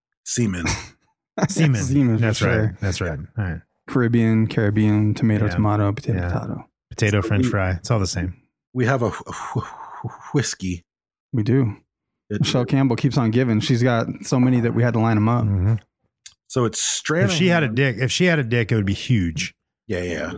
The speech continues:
Speaker 1: Massive.
Speaker 3: Just saying. Massive. It's like a
Speaker 1: Stranahan
Speaker 3: walrus, walrus dick.
Speaker 1: Rocky Mountain single malt whiskey. Um, and the label says,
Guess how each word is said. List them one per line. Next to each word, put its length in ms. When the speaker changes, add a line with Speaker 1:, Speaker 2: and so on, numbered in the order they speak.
Speaker 1:
Massive. 240
Speaker 3:
Just 140
saying. 300
Massive. 520
It's 140
like 120
a 40
Speaker 1:
Stranahan 140
Speaker 3:
walrus, 560
walrus 260
dick. 220
Speaker 1:
Rocky 380
Mountain 480
single 420
malt 340
whiskey. 560
Um, 320
and 80
the 40
label 360
says, 520